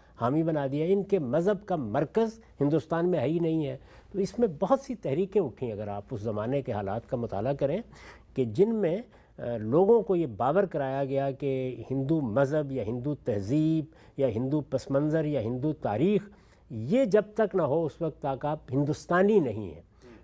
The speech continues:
और मुसलमानों के बारे में ये अमूमी तासुर बना दिया गया और बड़े पैमाने पर बना है कि ये असलन, यानी अगर यहाँ से भी कन्वर्ट हुए हैं, यहाँ से भी तब्दील हुए हैं,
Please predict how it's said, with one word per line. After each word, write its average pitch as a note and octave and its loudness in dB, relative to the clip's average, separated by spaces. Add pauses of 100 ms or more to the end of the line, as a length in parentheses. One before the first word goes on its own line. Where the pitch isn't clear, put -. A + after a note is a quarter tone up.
(100)
और B2 -4
मुसलमानों C3+ 0
के F#3+ -2
बारे C3 0
में C#3 -4
ये C#3+ -2
अमूमी F#3 2
तासुर E3+ -4
बना C3+ 4
दिया F#3 4
गया A#2 -4 (340)
और G#2 -6
बड़े D#3 4
पैमाने B2+ -2
पर B2 -6
बना A2 -4
है A2+ -2 (340)
कि D3+ -2
ये F3+ 2
असलन, F#3+ 0 (260)
यानी C3+ -2
अगर D#3+ 2
यहाँ B2 0
से F#3 -2
भी F3 2
कन्वर्ट D#3+ 2
हुए G2+ -6
हैं, F#2 -12
यहाँ G#2 -2
से D#3+ -2
भी G#3+ 0
तब्दील D3+ 0
हुए A2+ -2
हैं, B2 0